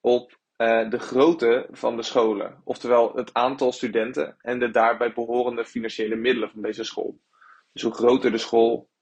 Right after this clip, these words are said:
eh, zo een State University bijvoorbeeld, Ohio State valt bijvoorbeeld onder D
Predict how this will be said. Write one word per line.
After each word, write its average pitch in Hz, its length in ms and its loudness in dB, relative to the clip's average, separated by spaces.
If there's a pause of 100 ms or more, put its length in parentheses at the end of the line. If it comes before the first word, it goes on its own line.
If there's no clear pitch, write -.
(140)
eh, 120 260 -4
zo - 140 -10
een 113 180 -4
State 123 400 2
University 113 440 0
bijvoorbeeld, 110 540 -4
Ohio 113 440 0
State 110 520 -2 (200)
valt 110 320 -6
bijvoorbeeld 110 360 -2
onder 110 240 -4
D 117 60 -8